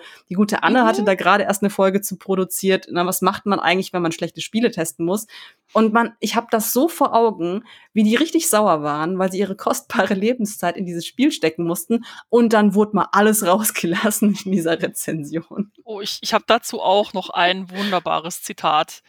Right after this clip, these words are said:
Speaker 2: Das
Speaker 1: Mhm.
Speaker 2: geht über Wet the Sexy Empire und ist in
Speaker 1: Oh,
Speaker 2: P C
Speaker 1: Klassiker.
Speaker 2: Player neun siebenundneunzig erschienen. Ein Fazit zur Besprechung des Spiels.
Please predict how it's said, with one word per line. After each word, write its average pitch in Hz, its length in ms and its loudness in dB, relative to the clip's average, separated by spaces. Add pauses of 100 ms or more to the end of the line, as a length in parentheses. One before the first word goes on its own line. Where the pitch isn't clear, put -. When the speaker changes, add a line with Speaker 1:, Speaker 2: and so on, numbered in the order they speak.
(200)
Speaker 2:
Das 220 180 0
Speaker 1:
Mhm. 269 60 2
Speaker 2:
geht 254 340 0
über 214 460 0
Wet 214 240 2
the 185 140 -12
Sexy - 400 -6
Empire 190 640 -2
und 208 280 -14
ist - 260 -10
in 190 140 -8
Speaker 1:
Oh, 190 140 0
Speaker 2:
P 175 80 0
C 160 80 0
Speaker 1:
Klassiker. 156 380 -8
Speaker 2:
Player 214 480 2
neun 202 480 -4
siebenundneunzig 220 800 -6
erschienen. 175 680 -6 (400)
Ein 240 160 0
Fazit - 640 -2
zur 226 160 -6
Besprechung 180 580 -8
des 170 100 -6
Spiels. 170 640 -6